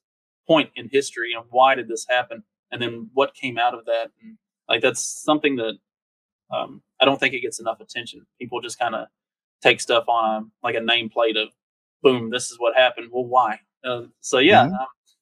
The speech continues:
Speaker 1: definitely looking forward to it. Thanks again for coming on, Adam. This has been great. Uh,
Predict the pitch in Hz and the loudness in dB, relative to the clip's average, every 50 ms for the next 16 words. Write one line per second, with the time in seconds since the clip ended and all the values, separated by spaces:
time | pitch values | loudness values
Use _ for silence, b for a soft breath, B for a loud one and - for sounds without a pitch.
0 | _ _ - 185 202 - 208 180 196 190 185 160 - 175 185 185 180 170 - 190 | _ _ 6 6 6 6 4 4 2 2 2 -2 -2 0 0 0 0 0 2 4
1 | 202 247 240 - _ _ _ _ _ _ _ _ _ 156 175 185 - 156 143 156 | 4 4 2 -2 _ _ _ _ _ _ _ _ _ 2 2 2 -2 -4 -2 0
2 | 170 190 202 202 147 135 127 127 127 123 123 - _ _ 160 160 147 147 151 151 | 0 0 0 0 0 0 0 0 -2 -4 -6 -14 _ _ 0 2 4 4 4 4
3 | 120 127 135 165 185 143 143 - - 139 131 135 120 117 113 113 123 135 175 190 | 4 2 2 2 0 -4 -6 -8 -10 -8 -8 -8 -8 -6 -4 -2 0 0 0 -2
4 | - _ _ _ _ _ _ - 120 120 117 113 110 110 | -6 _ _ _ _ _ _ 0 2 2 2 2 0 -4